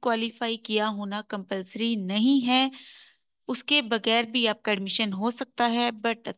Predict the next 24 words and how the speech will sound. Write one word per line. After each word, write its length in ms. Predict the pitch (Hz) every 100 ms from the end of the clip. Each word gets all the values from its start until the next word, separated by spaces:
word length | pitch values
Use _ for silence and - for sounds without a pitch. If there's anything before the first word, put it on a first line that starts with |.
| -
condition 500 | 185 240 240 330 320 277
is 240 | 294 277 - -
आपको 420 | 214 240 - 269
क्वालिफाई 500 | 262 214 208 214 202 196
करना 240 | 185 190
होगा 340 | 190 180 240 254 -
एंट्रेंस 500 | 196 185 214 262 262 -
एग्जाम। 440 | 180 - 151 131 - _ - - _
तो 80 | 285
ये 140 | 277
एंट्रेंस 480 | 277 247 240 302 302
एग्जाम 320 | 247 233 220 220
क्लियर 260 | - 220 247 240
करने 220 | 262 254 262
पर 140 | 269 269
और 160 | 262 -
इंटरव्यू 500 | 226 226 262 277 311
देने 240 | 247 233
पर 200 | 233 233
आपको 280 | 190 - 196
एडमिशन 380 | 180 180 - 202
ईजीली 400 | 180 196 233 392 - - - - -
मिल 160 | 285 269
जाएगा। 460 | 226 180 196 262